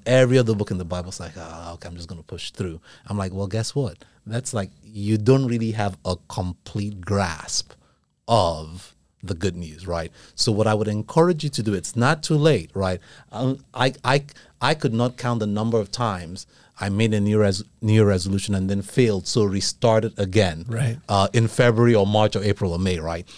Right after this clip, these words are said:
Speaker 1: But I'd really encourage you guys to actually, you know, resolve to start reading scripture with the goal of reading it through,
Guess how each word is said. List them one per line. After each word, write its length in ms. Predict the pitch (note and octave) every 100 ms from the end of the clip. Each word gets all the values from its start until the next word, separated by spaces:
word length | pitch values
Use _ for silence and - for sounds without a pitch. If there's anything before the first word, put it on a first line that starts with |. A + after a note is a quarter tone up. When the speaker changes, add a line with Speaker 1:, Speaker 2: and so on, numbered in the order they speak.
| - -
Speaker 1:
But 100 | A#2+
I'd 180 | B2+ A#2+
really 320 | A#2 D#3+ A#3
encourage 560 | G#3+ D3 C#3+ A#2 A2 G#2
you 80 | G2+
guys 420 | F#2+ F2+ F#2 -
to 220 | - G2+
actually, 680 | A#2 E3 A3+ - F#2 E2 E2+ _ _ _ _ _ _ _ _ _ _ _ _ _
you 120 | G#2+
know, 240 | G#2 G2 F#2+
resolve 1160 | - G2+ A2 G2 F#2 C3 D3 G2+ D#2 D#2+ F2 - _ _ -
to 120 | G2+
start 560 | - - A#2+ A2 A2 A2 _ _ _
reading 460 | - F#2 G#2+ G#2+ A2+
scripture 440 | - - A2 - F#2
with 200 | F2+ E2+
the 80 | E2+
goal 460 | F2 G#2+ G#2+ A2
of 380 | - F2 F2+ F2+
reading 340 | G#2 A#2 A#2 A2
it 120 | F#2+
through, 680 | - - G#3+ A#2 E2 F#2